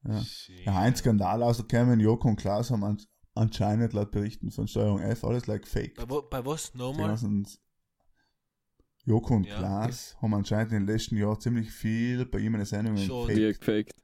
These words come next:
Speaker 1: So berichtet Steuerung F, heißt so ein investigativ junges Magazin.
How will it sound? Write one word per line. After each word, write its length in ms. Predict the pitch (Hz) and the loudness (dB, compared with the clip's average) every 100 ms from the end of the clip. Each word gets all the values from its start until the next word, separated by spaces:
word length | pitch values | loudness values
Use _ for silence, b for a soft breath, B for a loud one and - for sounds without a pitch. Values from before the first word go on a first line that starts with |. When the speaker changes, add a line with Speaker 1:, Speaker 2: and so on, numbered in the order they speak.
| _ | _
Speaker 1:
So 200 | - 107 | 0 2
berichtet 920 | - 104 113 - - 101 - - - _ _ _ | 4 4 2 0 -2 -2 -4 -14 -18 _ _ _
Steuerung 480 | - 110 107 101 98 | -8 0 2 4 2
F, 420 | - 98 - - | 0 -6 -6 -8
heißt 220 | 101 98 - | -6 -6 -6
so 160 | 95 | -6
ein 200 | 92 98 | -4 -4
investigativ 720 | 101 95 98 98 - 98 - - | -4 -4 -4 -8 -6 -8 -8 -6
junges 300 | 95 92 92 | -4 -4 -6
Magazin. 460 | 92 82 92 87 | -8 -6 -6 -6